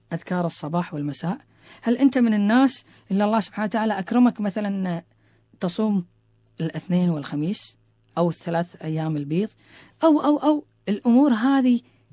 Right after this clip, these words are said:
هي صعبة. لمن استصعبها؟ وسهلة للي الله سبحانه وتعالى يسرها له.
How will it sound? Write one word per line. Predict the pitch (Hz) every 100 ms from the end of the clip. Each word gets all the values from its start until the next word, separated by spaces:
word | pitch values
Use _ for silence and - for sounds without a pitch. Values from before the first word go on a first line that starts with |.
| _ _ _ _ _ _
هي | 214 233
صعبة. | - 262 233 151 - _ _ _ _ _ _ - - -
لمن | 262 294
استصعبها؟ | 262 - 262 240 254 165 - _ _ _ _ _
وسهلة | 170 170 240 214 208
للي | 196 196 196 202
الله | 269 269
سبحانه | 233 185 220
وتعالى | 180 196 190
يسرها | 175 - 190 156
له. | 151